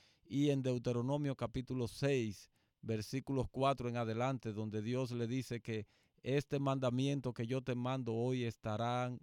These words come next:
estará sobre tu corazón". Eso implica entonces que para que ese libro de la ley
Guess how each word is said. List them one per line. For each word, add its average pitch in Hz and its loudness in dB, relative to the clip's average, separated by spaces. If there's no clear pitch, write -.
estará 117 2
sobre 113 0
tu 160 2
corazón". 110 -4
Eso 123 0
implica 147 2
entonces 131 -2
que 110 -4
para 117 2
que 113 -4
ese 147 -4
libro 160 -2
de 143 -2
la 123 0
ley 113 -2